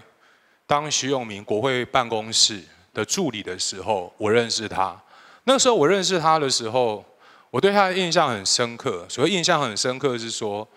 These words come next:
他真的要做很多功课。所谓做很多功课，包括你们今天在质询的时候一些基础资料，然后徐永明去质询的时候，他还要帮他拍照，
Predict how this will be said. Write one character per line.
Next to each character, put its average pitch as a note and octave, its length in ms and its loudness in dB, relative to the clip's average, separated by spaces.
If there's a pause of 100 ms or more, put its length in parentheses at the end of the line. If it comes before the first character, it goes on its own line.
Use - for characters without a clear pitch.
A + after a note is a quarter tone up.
(300)
他 - 140 0
真 G3 180 2
的 F#3+ 120 2
要 D3 180 2
做 C3+ 240 -4
很 G2 120 -8
多 G2+ 160 -2
功 G2 220 -6
课。 F#2 240 -10 (380)
所 D3 160 2
谓 G3 80 6
做 G3+ 240 4
很 C3 100 0
多 D3 140 0
功 C#3+ 180 0
课， C#3 160 -2
包 C#3+ 220 4
括 C3 340 2 (380)
你 A#2+ 80 -8
们 A#2+ 140 -4
今 D#3+ 180 -2
天 D3+ 240 0
在 D3 160 2
质 A#2 220 -4
询 A2 200 -6
的 G#2+ 120 -4
时 G#2+ 220 -4
候 A2 180 -2
一 B2 60 -8
些 C3+ 140 0
基 - 200 -2
础 G2 180 -6
资 G2+ 220 -10
料， F#2 260 -6 (540)
然 B2+ 100 6
后 D#3 60 4
徐 E3 140 2
永 D#3+ 180 2
明 A2+ 120 -6
去 C#3 140 -4
质 G#2+ 240 -4
询 G2+ 200 -10
的 G2+ 100 -6
时 G2 220 -4
候， G2 260 -2 (380)
他 C3+ 100 2
还 C3+ 80 4
要 B2+ 160 2
帮 A2+ 160 -2
他 A#2 100 0
拍 G#2+ 240 -2
照， - 240 -4